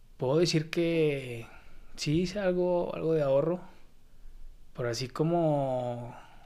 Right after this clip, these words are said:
como vi que la gente que realmente tenía, ahora sí que una familia que mantener o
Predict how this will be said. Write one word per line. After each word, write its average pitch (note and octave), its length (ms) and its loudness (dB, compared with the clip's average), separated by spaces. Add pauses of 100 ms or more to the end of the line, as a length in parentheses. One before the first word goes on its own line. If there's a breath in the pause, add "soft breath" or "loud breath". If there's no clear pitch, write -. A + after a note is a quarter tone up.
(320 loud breath)
como B2+ 260 -2
vi D#3 200 0
que C3 520 -4
la C#3 260 -6
gente C3+ 360 -6
que - 140 -6
realmente D3 420 0
tenía, C#3 520 -6 (140)
ahora D3+ 200 -2
sí C#3+ 140 -4
que D3 640 -2 (400 soft breath)
una D3+ 140 4
familia D3 480 2
que E3 100 -2
mantener E3 580 -2 (540 soft breath)
o B2 840 0